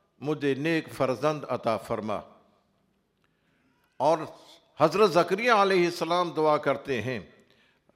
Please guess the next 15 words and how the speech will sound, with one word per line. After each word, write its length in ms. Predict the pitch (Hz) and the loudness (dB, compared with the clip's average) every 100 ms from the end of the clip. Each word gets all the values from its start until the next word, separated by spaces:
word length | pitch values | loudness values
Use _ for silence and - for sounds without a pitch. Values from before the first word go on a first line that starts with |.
| _ _ _ _ _ - | _ _ _ _ _ -4
"रब्बि 320 | 143 175 220 | -2 2 2
ला 160 | 214 220 | 4 2
तज़रनी 500 | 214 190 233 208 190 | 2 -2 -2 0 -2
फ़रदन 640 | 190 226 208 165 160 151 147 | 0 0 0 0 0 -2 0
व 80 | 160 | 0
अंत 260 | 190 202 185 | 0 0 -2
खैरुल 380 | - 220 190 160 | 0 0 0 -2
वारिसीन", 680 | 143 127 120 117 120 139 107 82 _ _ _ _ _ _ _ - | 0 0 0 -6 -6 -8 -8 -14 _ _ _ _ _ _ _ -4
"ऐ 140 | 131 156 | 0 2
अल्लाह, 360 | 135 139 143 104 - - - _ _ _ _ _ _ - | 2 2 2 0 -10 -20 -20 _ _ _ _ _ _ -6
मुझे 400 | 143 139 151 - | -4 -4 -6 -6
अकेला 440 | 135 175 190 196 | -6 -2 0 0
ना 160 | 156 123 | -2 -2
रहने 340 | 113 107 110 107 | -4 -4 -6 -8
देना, 320 | 104 95 101 | -8 -10 -12